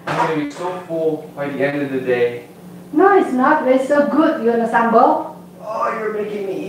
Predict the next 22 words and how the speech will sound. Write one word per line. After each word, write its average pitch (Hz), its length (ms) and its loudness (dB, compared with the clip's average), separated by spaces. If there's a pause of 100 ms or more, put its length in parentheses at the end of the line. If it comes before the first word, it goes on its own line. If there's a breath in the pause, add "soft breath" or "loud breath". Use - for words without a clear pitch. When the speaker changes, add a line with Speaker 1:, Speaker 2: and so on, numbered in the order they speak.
(100)
Speaker 1:
eat - 60 -14
so 180 220 4
much. 160 400 2 (160)
I 165 120 -6
don't, 170 340 -4 (380)
it's 170 120 -2
like 190 140 4
a 180 100 4
buffet 170 480 4
now. 151 560 -2
Speaker 2:
Yeah, 254 380 6
it's 254 100 0
like 247 240 4
buffet. 254 720 4
Speaker 1:
Okay. 156 400 -10 (120)
Speaker 2:
Buffet, 269 440 6
this 269 200 4
one 269 200 6
not 247 240 4
buffet. 240 400 0
Ini 262 80 2
ngambil 233 400 6